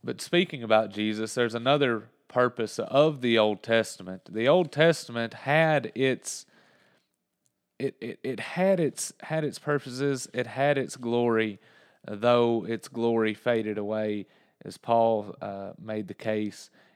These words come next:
in the Corinthian letters. In Galatians chapter three, Paul lists another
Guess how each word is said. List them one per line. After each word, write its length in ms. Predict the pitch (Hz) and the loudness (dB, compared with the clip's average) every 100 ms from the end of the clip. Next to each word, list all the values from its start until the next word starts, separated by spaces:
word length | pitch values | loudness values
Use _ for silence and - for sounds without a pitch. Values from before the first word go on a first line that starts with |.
| - | -16
in 120 | 104 | -14
the 60 | 98 | -14
Corinthian 560 | - 110 117 107 101 | -10 -6 -6 -8 -10
letters. 460 | 95 95 95 92 - _ _ _ _ _ _ _ _ _ _ _ _ _ _ _ _ _ - | -8 -8 -8 -10 -16 _ _ _ _ _ _ _ _ _ _ _ _ _ _ _ _ _ -18
In 80 | 123 | -6
Galatians 580 | 131 160 196 - 170 - | 2 6 6 4 -6 -4
chapter 400 | - 160 151 120 | 4 4 4 -4
three, 440 | - 139 135 120 | -2 2 2 2
Paul 460 | 110 120 135 143 117 | 0 2 2 2 2
lists 460 | 120 117 110 - - | 0 0 0 -8 -16
another 540 | 104 120 156 123 101 | -6 2 4 4 -2